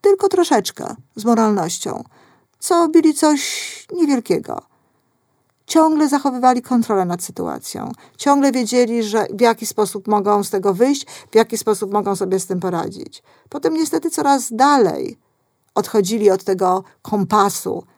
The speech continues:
wartości moralnych, które mogą być właśnie zawsze takim wskaźnikiem, jak należy postępować. Odchodzili od tego i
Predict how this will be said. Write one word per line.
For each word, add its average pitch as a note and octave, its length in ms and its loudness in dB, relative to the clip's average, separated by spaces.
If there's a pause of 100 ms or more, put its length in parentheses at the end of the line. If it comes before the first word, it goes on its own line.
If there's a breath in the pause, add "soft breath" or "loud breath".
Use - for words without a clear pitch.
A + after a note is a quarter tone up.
(260)
wartości F#3+ 880 0 (180 soft breath)
moralnych, F#3+ 480 2
które G3 260 -2
mogą F#3 480 2
być D#3+ 200 -8
właśnie E3 640 -8 (280 soft breath)
zawsze G3 440 -4
takim F#3 280 -6
wskaźnikiem, F3+ 680 -4
jak F3 200 -6
należy E3+ 460 -6 (220 soft breath)
postępować. F3+ 880 -6 (580)
Odchodzili D#4 540 -2
od - 140 -2
tego D4 340 -2
i C#4+ 320 0